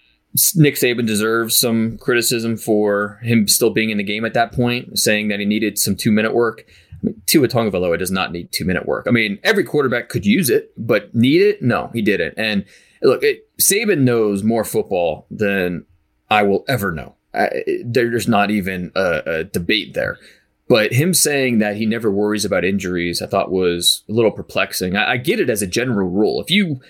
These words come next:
as a football coach, if you worried about injuries, you'd go nuts, uh, because it's just, it's a violent game and injuries are part of, of that, um, at any level.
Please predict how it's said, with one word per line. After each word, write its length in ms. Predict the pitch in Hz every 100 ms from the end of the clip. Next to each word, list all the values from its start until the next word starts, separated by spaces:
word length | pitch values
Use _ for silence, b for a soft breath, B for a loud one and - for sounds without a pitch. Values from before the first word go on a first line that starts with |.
| B -
as 80 |
a 60 | 127
football 320 | 226 220 131
coach, 260 | - 110 104
if 120 | -
you 80 | 196
worried 340 | 120 123 127
about 180 | 101 95
injuries, 640 | 98 110 135 139 139 - b b _
you'd 280 | 151 139 127
go 140 | 120
nuts, 580 | 90 95 98 - - - -
uh, 160 | 107 76
because 300 | 117 113 104
it's 160 | 120 -
just, 260 | 110 - _ 123 107
it's 140 | 123
a 60 | 110
violent 440 | 98 98 120 139
game 280 | 113 95 104
and 100 | 101
injuries 380 | 98 110 107 98
are 80 | 92
part 400 | - 127 139 -
of, 400 | 87 92 92 - -
of 160 | 95
that, 320 | 90 87 - -
um, 360 | 95 90 90
at 100 | -
any 180 | 117 139
level. 380 | 87 60 - -